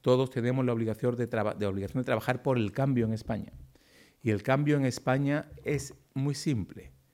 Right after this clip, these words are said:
que España vuelva a funcionar. Y desde los cabildos y consels también podemos meter nuestro hombro para ayudar en esta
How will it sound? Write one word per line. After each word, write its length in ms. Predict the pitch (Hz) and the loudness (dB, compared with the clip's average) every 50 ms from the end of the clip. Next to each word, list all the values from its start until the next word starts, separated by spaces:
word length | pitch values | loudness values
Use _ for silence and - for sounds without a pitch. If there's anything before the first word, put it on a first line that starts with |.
| _ _ _ _ _ _ _ | _ _ _ _ _ _ _
que 100 | _ - | _ -6
España 460 | 107 95 - - 120 117 127 135 131 | -6 -6 -2 -2 -2 0 0 0 -2
vuelva 440 | 123 117 120 123 123 139 135 - - - _ _ _ - | 0 0 0 0 -2 -4 -6 -8 -10 -20 _ _ _ -6
a 80 | 147 | -6
funcionar. 680 | 123 - - 135 127 - - 127 95 85 - - - - - - - - - - - | -6 -4 -4 -4 -4 -2 -2 -4 -4 -4 -8 -12 -20 -20 -20 -20 -20 -20 -20 -8 -4
Y 100 | 104 104 | -2 -2
desde 160 | 104 101 101 | 0 0 0
los 140 | 98 95 - | -2 -2 -2
cabildos 580 | - 101 98 117 131 131 131 135 135 135 - - - - _ _ | -4 -2 0 0 0 2 0 0 -2 -4 -10 -20 -20 -20 _ _
y 60 | _ - | _ -8
consels 600 | - 110 98 90 - - 123 135 147 - - - - | -4 -4 -4 -2 -2 -2 -2 -2 -2 -6 -14 -12 -10
también 460 | - 95 92 101 120 117 101 90 90 - - - _ _ _ | -8 -6 -2 0 0 0 0 -4 -8 -12 -20 -20 _ _ _
podemos 340 | - 90 90 101 101 104 104 | -6 -4 -2 0 0 0 0
meter 420 | 101 98 92 98 92 92 95 - - _ _ _ _ _ | 0 -2 -2 -2 -2 -4 -4 -8 -16 _ _ _ _ _
nuestro 420 | 107 107 104 107 - - 101 95 | -4 -4 -4 -4 -6 -6 -4 -2
hombro 400 | 92 95 95 95 98 95 - - _ _ | -2 -2 -2 -4 -4 -6 -6 -10 _ _
para 200 | - 104 87 85 | -10 -8 -8 -6
ayudar 420 | 82 87 87 90 90 90 - - _ - | -6 -6 -6 -8 -8 -8 -12 -16 _ -12
en 160 | 95 85 92 | -10 -8 -8
esta 360 | 87 - - - 90 85 127 | -10 -10 -12 -16 -16 -16 -18